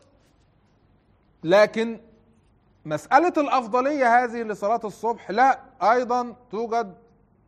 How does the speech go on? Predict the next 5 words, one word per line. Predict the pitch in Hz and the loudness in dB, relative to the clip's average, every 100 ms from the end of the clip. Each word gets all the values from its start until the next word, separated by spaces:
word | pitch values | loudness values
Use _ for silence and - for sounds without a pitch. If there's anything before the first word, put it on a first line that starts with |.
| _ | _
أحاديث | 156 165 147 170 208 190 - _ | -4 -2 -2 -6 -10 -14 -20 _
أو | 120 131 - _ 131 _ | -12 -10 -14 _ _ _
آيات | 135 139 170 196 - | -6 -4 -4 -6 -6
تدل | 165 156 170 214 208 | -6 -4 -4 -6 -10
على | 151 147 147 165 180 | -6 0 2 2 -2